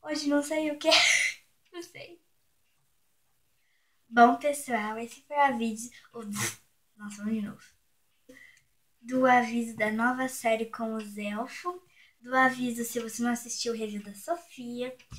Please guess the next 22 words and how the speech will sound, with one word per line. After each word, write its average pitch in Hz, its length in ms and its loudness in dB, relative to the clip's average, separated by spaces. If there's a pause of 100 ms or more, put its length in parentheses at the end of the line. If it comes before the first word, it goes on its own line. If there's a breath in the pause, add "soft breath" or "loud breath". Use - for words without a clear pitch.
(840 loud breath)
E 330 180 -14
também, 277 760 4 (180)
se - 120 -14
você 254 240 -8
não 269 100 4
assistiu 269 500 0 (300 loud breath)
o 262 100 -16
vídeo 240 300 0
dos 226 140 -2
meus 233 160 2
presentes 240 400 -4
Dia 262 120 -2
das 233 160 -4
Crianças 233 300 -8
Parte 269 400 -2
um, 269 100 4
que - 320 -14
eu 254 60 0
mostrei 240 260 0
só 339 280 2
os 226 100 -8
elfos. 185 400 -14